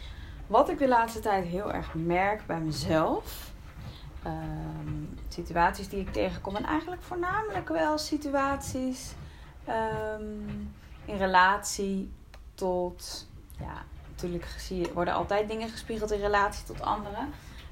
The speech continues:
Maar nu in mijn relatie met Bob wel vooral.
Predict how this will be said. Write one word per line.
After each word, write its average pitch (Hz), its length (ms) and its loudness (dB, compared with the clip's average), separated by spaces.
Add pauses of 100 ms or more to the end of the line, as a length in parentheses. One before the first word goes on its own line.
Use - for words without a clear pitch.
Maar 214 180 0
nu 233 180 2
in 226 80 0
mijn 208 160 2
relatie 190 500 4
met 170 220 -4
Bob 170 260 -2
wel 143 180 -2
vooral. - 460 -4